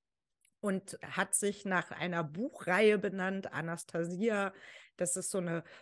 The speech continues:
blonde Frau, die so dem Stereotyp einer Frau entspricht, ne? Sie will ganz viele Kinder haben, ist der Natur verbunden. Also all diese Stereotype werden da genutzt.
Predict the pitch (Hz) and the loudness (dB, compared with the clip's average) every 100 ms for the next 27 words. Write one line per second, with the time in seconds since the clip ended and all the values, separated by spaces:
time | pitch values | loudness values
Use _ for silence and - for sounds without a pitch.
0 | - 196 196 233 202 175 - 175 180 220 | 0 6 6 6 4 2 2 4 6 6
1 | 220 180 180 175 180 165 180 175 180 175 | 4 2 -2 -2 -2 0 0 0 -2 -6
2 | - - - - - 220 226 220 214 202 | -12 -20 -10 -6 2 6 8 8 6 6
3 | 185 - - 247 262 277 - - - _ | 2 0 -6 -2 2 0 -2 -18 -18 _
4 | _ _ _ _ _ _ - 117 - 196 | _ _ _ _ _ _ -10 -8 -2 2
5 | 202 185 - - 196 240 208 - - 214 | 4 2 0 4 6 6 4 -4 -2 -2
6 | - 202 220 180 165 160 165 - 196 - | 2 4 4 2 0 -2 -4 -4 -6 -4
7 | 190 202 185 156 175 165 180 175 180 180 | -2 0 2 2 0 -2 -2 0 0 0
8 | - 220 214 170 160 170 170 - 156 160 | 2 2 2 0 -2 -2 -4 -4 -2 0
9 | 139 180 185 180 175 170 190 165 160 220 | 0 0 0 0 0 0 -2 -4 -4 -4
10 | 190 160 160 165 156 151 165 240 - - | 0 2 2 2 0 -2 2 2 2 -4